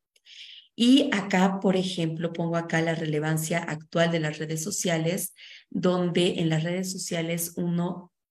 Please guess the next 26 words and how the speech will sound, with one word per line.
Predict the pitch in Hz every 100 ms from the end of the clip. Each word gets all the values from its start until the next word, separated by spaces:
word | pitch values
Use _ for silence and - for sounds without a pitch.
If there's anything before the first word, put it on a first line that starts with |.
| _ -
tiende | 185 185 185 185
a | 160
exponerse. | 151 - - 160 175 185 185 - - _ - - -
Por | 180
lo | 185 185
tanto, | 180 170 180 190 175
hay | 165
mayor | 160 156 170 196 214 - -
riesgo | 165 160 160 175 175
para | 165 156
la | 156
autoimagen, | - - 170 - - - _ _ _ _ -
¿no? | 165 208 - - - - - -
Es | 190
por | 190 208 196
eso | 196 220 220
que | 202 202 202 -
uno | 185 185
de | 185
los | 175 160
temas | 175 170 185
actuales | 202 - 196 185 190 202 - - - _
es | 180 180 185
esto | 170 - 180
del | 170
ciberbullying, | - - 160 156 151 170 175 143 151